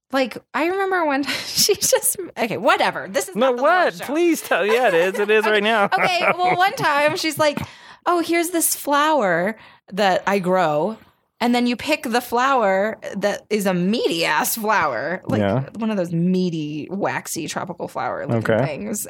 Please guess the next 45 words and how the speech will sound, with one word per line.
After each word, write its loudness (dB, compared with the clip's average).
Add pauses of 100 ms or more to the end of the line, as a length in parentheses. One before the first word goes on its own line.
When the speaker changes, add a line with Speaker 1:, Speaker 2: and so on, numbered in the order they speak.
Speaker 1:
And, 0 (120)
"Oh, 2
and 2
I'm 0
gonna 0
cook -4
it -2
now -4
with -4
my -2
meal." -4
Speaker 2:
What? 0
Speaker 1:
What? 2
<laughs> -4 (280)
What -4
are -4
you 2
talking 0 (100)
about? 2
Speaker 2:
She 0
does 2
that -2
shit. -4
Speaker 1:
She's 0
always 2
doing 0
stuff -6
like -4
that, -2
to, -10
in -2
my 0
opinion. -10
She's -6
just -2
Speaker 2:
She's -4
Speaker 1:
very 2
like, -2
Speaker 2:
She's -8
very 2 (240)
Speaker 1:
"Oh, 4
you 0
use 0
cocoa -2
coir? -2